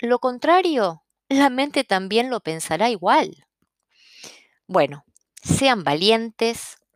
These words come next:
comiencen a buscar el camino que necesitan para una mejoría, porque luego la aceptación llega sola. Y se van a dar cuenta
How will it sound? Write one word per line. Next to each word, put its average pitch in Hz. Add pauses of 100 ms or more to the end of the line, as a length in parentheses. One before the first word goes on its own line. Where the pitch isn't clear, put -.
comiencen 202
a 151
buscar 190
el 208
camino 185
que 170
necesitan 208
para 147
una 160
mejoría, 208 (920)
porque 180
luego 208 (120)
la 151
aceptación 175 (220)
llega 147
sola. - (1000)
Y 196
se -
van 214
a 208
dar 185
cuenta 185